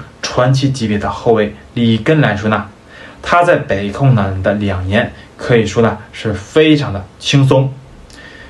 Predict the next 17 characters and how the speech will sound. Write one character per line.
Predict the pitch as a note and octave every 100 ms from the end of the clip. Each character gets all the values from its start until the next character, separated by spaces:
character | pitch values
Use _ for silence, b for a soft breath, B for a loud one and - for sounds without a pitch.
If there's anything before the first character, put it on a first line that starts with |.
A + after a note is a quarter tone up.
| B
因 | D#3
为 | D3 D3 - -
他 | -
在 | D3+ C3
伤 | - - D#3 D#3
病 | D3+ A2
的 |
情 | G2+ - G2
况 | G#2
下， | G2+ A2+ - - - - B B B -
竟 | G#3+ A3 D3+
然 | A#2 B2
是 | - G2+
能 | F#2 G#2
够 | B2+ G#2+ - -
拿 | G#2+ G2
到 | G#2 B2+